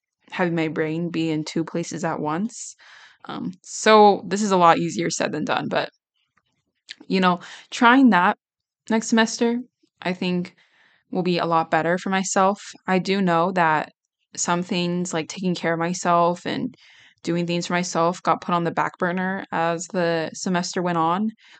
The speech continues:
which I think is fine. You know, it's, it's, it's something that has to be done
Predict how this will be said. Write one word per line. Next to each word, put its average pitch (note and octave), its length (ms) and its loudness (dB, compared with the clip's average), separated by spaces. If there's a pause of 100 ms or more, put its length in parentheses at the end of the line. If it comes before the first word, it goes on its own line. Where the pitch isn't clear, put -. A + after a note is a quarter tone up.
which F3+ 180 0
I F#3 100 4
think F#3 240 -2
is F3 160 -4
fine. D#3+ 460 -2 (200)
You F3 160 -2
know, D#3+ 380 -2
it's, - 340 -6
it's, - 260 -6 (580)
it's B3 160 6
something C4 400 8
that G3+ 340 4
has F#3 220 0
to F#3+ 120 -6
be E3+ 160 -2
done E3 480 -2